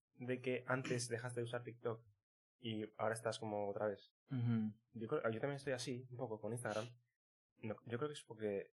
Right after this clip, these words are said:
Speaker 1: como hemos dejado de ir a clase y así, ¿no?
Speaker 2: Claro,
Speaker 1: Puede ser
Speaker 2: porque
Speaker 1: por eso.
Speaker 2: ahora tenemos algo más de tiempo
Speaker 1: Sí, sí, sí,
Speaker 2: libre y
Speaker 1: eso es,
Speaker 2: como
Speaker 1: eso es.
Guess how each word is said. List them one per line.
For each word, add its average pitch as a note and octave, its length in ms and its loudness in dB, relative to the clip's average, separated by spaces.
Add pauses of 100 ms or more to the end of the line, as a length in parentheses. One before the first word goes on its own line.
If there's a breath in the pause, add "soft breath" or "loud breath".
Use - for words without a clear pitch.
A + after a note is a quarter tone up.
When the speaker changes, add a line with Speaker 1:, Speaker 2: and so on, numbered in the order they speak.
(160)
Speaker 1:
como G#2 200 -2
hemos A#2 220 -2
dejado B2+ 300 0
de A#2+ 420 2
ir A#2 80 -2
a A2+ 40 2
clase A2 280 2
y - 40 0
así, G2+ 260 -4 (220)
¿no? A#2 140 -4 (440)
Speaker 2:
Claro, A#2+ 560 12
Speaker 1:
Puede A#2 160 10
ser B2 80 12
Speaker 2:
porque A#2+ 140 12
Speaker 1:
por B2+ 80 12
eso. C3+ 80 12
Speaker 2:
ahora C#3 160 12
tenemos C#3+ 360 12
algo C#3+ 320 12
más C3+ 220 12
de B2+ 100 12
tiempo B2+ 500 10
Speaker 1:
Sí, C3 60 12
sí, C3+ 40 12
sí, C3+ 120 12
Speaker 2:
libre B2 420 12
y A#2 40 12
Speaker 1:
eso A2+ 120 8
es, A2 60 10
Speaker 2:
como A#2 220 10
Speaker 1:
eso F#2 100 2
es. - 180 -6